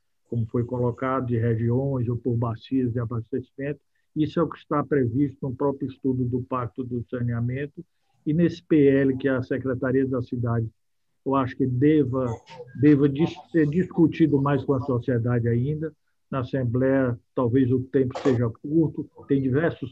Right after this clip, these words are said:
pontos que precisam ser melhor esclarecidos nesse papel dos municípios, no papel da,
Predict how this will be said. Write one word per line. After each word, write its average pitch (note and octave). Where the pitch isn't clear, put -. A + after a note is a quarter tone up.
pontos D#3
que D3
precisam C3+
ser C#3
melhor B2
esclarecidos C3+
nesse C3+
papel C3
dos B2
municípios, C3
no B2
papel C3+
da, B2